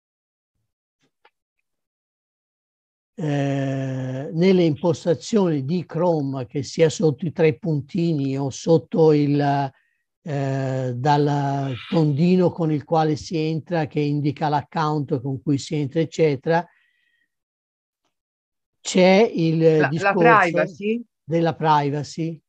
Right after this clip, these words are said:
Speaker 2: Ah, ho trovato.
Speaker 1: E lì ci sarà un equivalente. Ora, eh, quello che ho
Speaker 2: Sì,
Speaker 1: vi-,
Speaker 2: sì.
Speaker 1: che ha visto è proprio specifico di Firefox, però saranno termini diversi, però le, le funzioni sono equivalenti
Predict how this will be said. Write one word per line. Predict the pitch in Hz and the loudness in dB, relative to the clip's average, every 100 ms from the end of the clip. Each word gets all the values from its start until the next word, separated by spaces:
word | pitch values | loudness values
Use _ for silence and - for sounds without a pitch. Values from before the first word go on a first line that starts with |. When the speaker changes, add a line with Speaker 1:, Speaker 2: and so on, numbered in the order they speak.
| - | -6
Speaker 2:
Ah, | 190 202 202 | 2 4 2
ho | 180 | 2
trovato. | 220 220 170 139 139 123 _ _ _ _ _ _ _ _ | 0 2 2 0 -6 -14 _ _ _ _ _ _ _ _
Speaker 1:
E | 175 180 | 2 4
lì | 170 190 214 214 - | 6 6 4 0 -8
ci | - | -4
sarà | 160 165 175 196 | 0 4 6 8
un | 185 175 | 8 4
equivalente. | 165 185 170 175 170 180 160 120 160 | 4 2 4 4 4 2 -2 -2 -2
Ora, | 151 135 - - | 0 -2 -6 -12
eh, | 139 135 131 127 127 123 117 _ _ _ | -10 -6 -6 -8 -8 -10 -14 _ _ _
quello | - 175 175 | 2 4 6
che | 180 | 6
ho | 151 | 4
Speaker 2:
Sì, | 151 | 4
Speaker 1:
vi-, | 170 | 2
Speaker 2:
sì. | 196 190 | 2 0
Speaker 1:
che | 170 | 2
ha | 165 | 2
visto | 139 196 196 214 | 2 0 2 0
è | 175 | 0
proprio | - 165 170 | 0 0 0
specifico | 147 - 156 - 151 175 151 | -4 -4 -8 -6 -6 -4 -2
di | 143 | -4
Firefox, | 135 - 151 143 123 - 123 120 - _ _ _ | -4 0 2 0 -6 -12 -14 -16 -20 _ _ _
però | - 170 175 147 - _ _ | 0 4 4 2 -6 _ _
saranno | - 160 156 156 160 | -4 0 2 0 0
termini | 190 185 190 185 185 | 4 4 4 2 0
diversi, | 170 180 185 180 160 - 170 | 0 0 2 0 -2 -4 -6
però | - 160 165 | -2 2 2
le, | 156 165 - _ _ | 2 0 -4 _ _
le | - 170 | -6 -6
funzioni | - 208 170 - 170 165 | -4 -4 -4 -2 0 0
sono | 151 147 147 | -2 -4 -6
equivalenti | 139 147 147 147 147 147 - 151 147 | -4 -4 -2 -2 -4 -6 -4 -4 -4